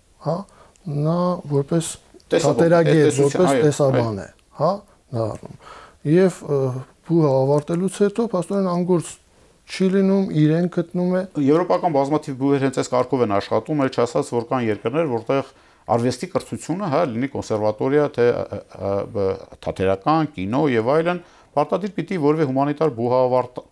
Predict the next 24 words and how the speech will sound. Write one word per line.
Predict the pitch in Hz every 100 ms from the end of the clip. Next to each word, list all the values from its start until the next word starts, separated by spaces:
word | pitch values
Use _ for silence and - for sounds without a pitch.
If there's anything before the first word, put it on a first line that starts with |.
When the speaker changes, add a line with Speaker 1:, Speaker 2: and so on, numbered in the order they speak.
| -
Speaker 2:
ավարտելու | 113 117 117 139 170
դիպլոմ | 160 190 165
ունենաս, | 90 85 113 202 240 - - - -
այնտեղ | 120 170 139
արդեն | 123 156 139
ուսումնա-, | - 123 117 113 107
ուսումնառությունը | 107 - 101 101 110 - 302
արդեն | - - 98 -
արվեստի | 98 104 - 110
բուհերում | 92 92 113 127 -
ավելի | - 101 98
կարճ | - 113 113 -
է, | 202
բայց | 208 180 -
կոնկրետ | 180 214 226
մասնագիտացված, | 101 90 92 90 95 98 - 190 - -
որովհետև | - - 208 196
դու | 226
ունես | 226 233 -
արդեն | - 139 143
հումանիտար | 110 104 110 127
կրթության | - - - - 131 143 - - _ _
այդպես | - 120 120
վկայական։ | 92 107 92 92 - 95